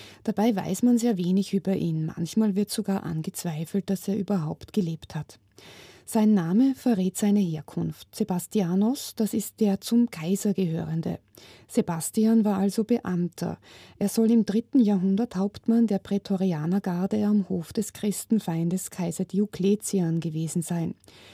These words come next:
Er verheimlichte seinen Glauben, unterstützte aber inhaftierte Christen, begrub sie und bekehrte sogar einige Römer.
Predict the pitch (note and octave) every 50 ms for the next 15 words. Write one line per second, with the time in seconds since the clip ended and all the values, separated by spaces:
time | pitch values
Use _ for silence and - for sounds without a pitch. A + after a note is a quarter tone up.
0 | - - - _ _ G#3 G3+ G3+ G3 - G3 D#3 D3 D#3 E3+ F#3 G#3 A3+ B3 A#3
1 | - C4 A#3 - A3 A3 G#3+ G#3+ G#3 - F#3 D#3 D#3 E3+ F#3+ G#3 A3+ A#3 B3 -
2 | - G#3+ G#3 - G3+ - - - A#3 A3 - - - - B3 - - G3 - G3
3 | F#3 - G3 G3+ F3+ F#3 F3+ - - - G#3+ G#3+ - G3 G3 - - G3+ G3+ -
4 | - - - A#3+ A#3+ B3 A#3+ - F#3+ - F#3+ F3 G3 G3 - - - - G3+ G3+
5 | - G#3 G3+ - - B3 - - F3+ D#3+ D#3 D#3 - F3+ E3+ - F#3+ E3+ - F3
6 | E3 - - D#3+ E3 F3+ - G3+ G3 F3+ E3+ D3 D3+ D#3+ D#3+ D#3+